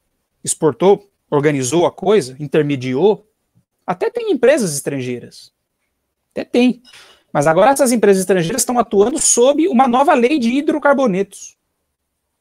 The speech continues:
que é uma muito mais radical,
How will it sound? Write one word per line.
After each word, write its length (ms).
que 60
é 20
uma 100
muito 220
mais 140
radical, 580